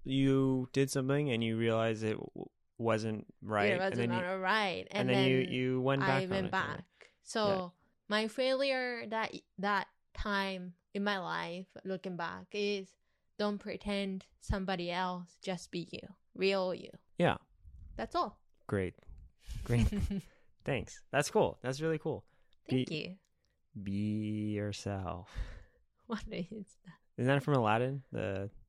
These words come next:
Speaker 1: like, uh, the genie turns into a bee and he says
Speaker 2: I don't
Speaker 1: to,
Speaker 2: know.
Speaker 1: to, <sighs> okay. Watch Aladdin again. Oakley dokley.
Speaker 2: <laughs>
Speaker 1: You ready to go into my story then?
Speaker 2: Sure.
Speaker 1: Okay. So, mukashi mukashi.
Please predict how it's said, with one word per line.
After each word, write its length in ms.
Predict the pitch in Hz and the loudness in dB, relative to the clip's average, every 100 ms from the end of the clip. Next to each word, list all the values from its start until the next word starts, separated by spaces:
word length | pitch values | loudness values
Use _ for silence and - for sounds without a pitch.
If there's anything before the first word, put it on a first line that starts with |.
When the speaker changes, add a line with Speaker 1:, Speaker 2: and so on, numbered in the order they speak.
| _ _ _ _ | _ _ _ _
Speaker 1:
like, 280 | 113 101 - | 0 0 2
uh, 160 | 107 101 | 2 4
the 100 | 101 | 2
genie 320 | 104 110 113 | 0 2 2
turns 300 | 107 117 110 | 2 0 2
into 260 | 110 110 107 | 0 2 0
a 60 | |
bee 360 | 98 98 101 107 | 0 0 2 2
and 100 | 101 | 0
he 100 | 98 | -2
says 540 | 92 95 92 98 - - _ _ _ _ - | -4 -4 -4 -6 -12 -18 _ _ _ _ -2
Speaker 2:
I 40 | |
don't 80 | 104 95 95 | 0 2 0
Speaker 1:
to, 40 | |
Speaker 2:
know. 240 | 101 - - 214 | -4 -8 -10 -8
Speaker 1:
to, 220 | 101 98 - - - | -8 -8 -12 -16 -18
<sighs> 420 | - - - - | -18 -20 -20 -14
okay. 140 | 92 101 _ _ _ | -12 -12 _ _ _
Watch 240 | 117 117 117 | 4 6 6
Aladdin 340 | 92 87 85 | 2 0 -4
again. 240 | 87 92 104 _ | -8 -12 -16 _
Oakley 420 | 151 120 120 117 | 8 8 6 8
dokley. 560 | 117 123 - 123 120 156 - - - 202 - | 8 8 6 2 2 0 0 4 4 2 -2
Speaker 2:
<laughs> 120 | 196 - _ _ - - | -6 -8 _ _ -16 -12
Speaker 1:
You 180 | - 117 | -2 4
ready 180 | 113 117 | 6 6
to 100 | 117 | 6
go 120 | 113 113 | 4 4
into 140 | 110 | 2
my 180 | 107 107 | 0 0
story 260 | - 123 131 | 0 0 2
then? 180 | 143 151 _ _ _ | -2 -6 _ _ _
Speaker 2:
Sure. 300 | - 214 214 - _ _ - | -10 -4 -4 -6 _ _ -4
Speaker 1:
Okay. 200 | 104 90 - _ _ _ | -2 -2 -8 _ _ _
So, 320 | - 98 90 | -4 2 2
mukashi 520 | 90 101 110 110 123 120 | 2 0 0 0 2 2
mukashi. 1200 | 117 - - - - - - - - 220 - 185 | 0 -4 -10 -12 -14 -6 -6 -6 -4 -4 -2 -6